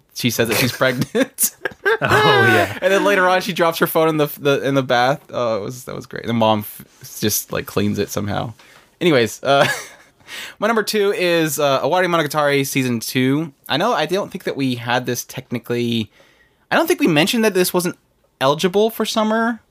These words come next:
Speaker 1: but it still <laughs> didn't get in votes as it seems, which is unfortunate
Speaker 2: No.
Speaker 1: because, but it's, of course, it's another one of those cases. This is, like, what, a hundred fifty episodes in the series? It's, it's so far into it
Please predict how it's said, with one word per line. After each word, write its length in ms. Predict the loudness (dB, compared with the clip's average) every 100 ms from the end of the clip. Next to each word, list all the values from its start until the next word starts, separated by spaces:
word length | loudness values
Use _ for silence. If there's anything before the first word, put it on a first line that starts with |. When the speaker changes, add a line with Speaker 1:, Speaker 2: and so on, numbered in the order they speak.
| -6
Speaker 1:
but 220 | 0 0 0
it 100 | -2
still 160 | 0
<laughs> 20 |
didn't 240 | 2 2 2
get 120 | 0
in 100 | 2
votes 280 | 2 2 2
as 120 | 0
it 120 | 0
seems, 520 | -2 2 2 2 -2 -8 -14 -10 -6
which 120 | -2
is 60 | 0
unfortunate 640 | 2 4 4 6 4 4
Speaker 2:
No. 60 | 2
Speaker 1:
because, 460 | 2 2 2 -4 -12 -20 _ _ _ _ 0
but 100 | 0
it's, 180 | 0
of 80 | -4
course, 260 | 0 2 2
it's 120 | 0
another 180 | 2 4
one 60 |
of 60 | 2
those 40 |
cases. 260 | 0 -2 -2
This 180 | -4 -2
is, 60 |
like, 240 | 0 0 0 -4
what, 300 | 0 0 -4 _ _ _ _ _ _ _ -6
a 40 |
hundred 340 | -2 2 2 2
fifty 340 | 0 2 2
episodes 400 | 2 2 2 2
in 100 | 2
the 80 | 2
series? 500 | 2 2 4 2 2
It's, 220 | -2 0
it's 180 | -2 -2
so 240 | 0 2
far 320 | 2 2 2 4
into 380 | 2 2 2
it 200 | 2 2